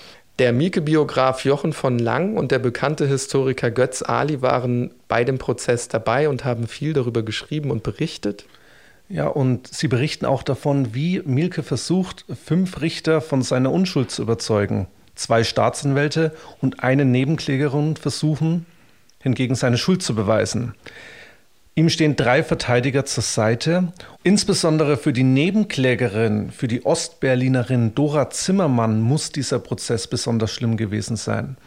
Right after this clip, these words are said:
Speaker 2: Sie ist die letzte überlebende Tochter des erschossenen Polizisten Anlauf und muss nun jahrzehntelang in der D D R mit ansehen, wie der Mörder des eigenen Vaters Karriere macht –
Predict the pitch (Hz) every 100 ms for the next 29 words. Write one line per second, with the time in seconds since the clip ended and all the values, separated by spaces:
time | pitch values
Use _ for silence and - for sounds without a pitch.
0 | - - - - 156 143 - 123 131 -
1 | - 139 131 127 131 131 - 151 - -
2 | 151 127 - 120 - 131 - 131 - 127
3 | 120 - 123 - 117 - 117 131 139 180
4 | 220 - _ - - - - - 120 143
5 | - 139 151 175 - - 127 - - 165
6 | 202 180 127 120 - 165 156 143 131 131
7 | 131 135 147 - - 139 143 - 117 104
8 | - - - - 127 139 131 143 175 143
9 | - - 175 175 165 - 160 185 180 131
10 | - - - 135 131 165 185 143 107 -
11 | - -